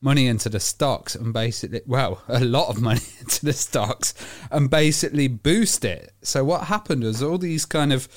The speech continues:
stock people and hedge fund people that were predicting GameStop to go down, suddenly all their predictions were completely wrong. And it, it, they lost seventy billion pounds, and it's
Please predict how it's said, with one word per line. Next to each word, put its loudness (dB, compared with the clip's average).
stock -2
people 0
and 0
hedge 0
fund -2
people -2
that -2
were -4
predicting -2
GameStop -2
to -6
go 0
down, -6
suddenly -2
all 0
their -2
predictions -10
were -10
completely -6
wrong. -2
And -2
it, -8
it, -18
they -16
lost -6
seventy -4
billion -2
pounds, -4
and -2
it's -6